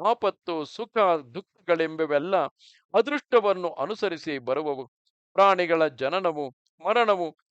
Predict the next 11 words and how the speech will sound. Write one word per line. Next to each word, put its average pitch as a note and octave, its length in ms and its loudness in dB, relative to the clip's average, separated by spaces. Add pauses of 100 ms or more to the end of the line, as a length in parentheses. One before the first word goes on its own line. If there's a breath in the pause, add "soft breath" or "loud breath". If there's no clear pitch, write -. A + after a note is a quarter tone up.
ಲಾಭ A#3 360 4
ನಷ್ಟಗಳು F#3 640 0
ಎಲ್ಲವೂ D#3+ 520 -2
ದೈವವಶದಿಂದಲೇ F#3+ 1120 -2
ಏರ್ಪಡುವವು. C3 720 -6 (520 soft breath)
ರೂಪ, A3+ 380 -4 (200)
ರಸ, F#3+ 280 2 (200)
ಗಂಧ, F#3 380 -2
ಸ್ಪರ್ಶಾದಿಗಳು F3 1040 0
ಸಹಜವಾಗಿ E3+ 720 -4
ಉಂಟಾಗುವಂತೆ D#3 1080 -4